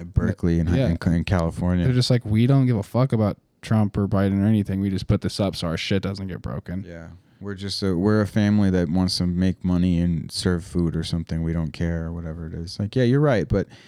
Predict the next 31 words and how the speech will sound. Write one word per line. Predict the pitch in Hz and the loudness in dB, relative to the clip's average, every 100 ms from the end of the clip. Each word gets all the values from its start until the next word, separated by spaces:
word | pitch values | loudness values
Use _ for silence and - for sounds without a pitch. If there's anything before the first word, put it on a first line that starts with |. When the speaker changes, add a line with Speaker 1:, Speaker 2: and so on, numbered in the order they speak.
| - - _ _ _ _ _ - | -20 -20 _ _ _ _ _ -4
Speaker 1:
it's | 113 - | -4 0
just | 127 - | -2 -2
really, | 104 113 110 | 0 2 2
really, | 95 92 95 101 98 | 0 -2 0 2 2
really | 87 92 98 87 | 0 0 0 -2
fishy | - 85 82 85 | -4 -6 -6 -8
what's | 80 82 | -8 -10
going | - 80 80 | -8 -8 -6
on. | 78 80 82 - | -6 -8 -10 -10
And | 92 95 | -4 -2
if | 90 | 0
you're, | 101 | -2
it, | - 98 - | -2 -6 -4
and, | 87 101 92 - | -2 -2 -2 -6
and, | 104 92 | -8 -4
and | 101 | -4
it's | 95 - - | -4 -8 -8
the, | 104 - | -6 -4
again, | 92 101 90 | -4 -2 -2
the | 90 | -2
heartbreak | 101 98 - 92 90 | 0 0 2 0 0
comes | 98 90 | -2 -2
from | - 90 | -4 -4
people | 98 90 92 | -4 -4 -6
who | 92 | -4
don't | 90 85 | -4 -6
care. | - 92 85 92 | -6 -6 -6 -10
It's | 107 104 | -12 -8
like, | 101 | -6
you're | 101 | -4
just, | 104 104 - | -4 -6 -10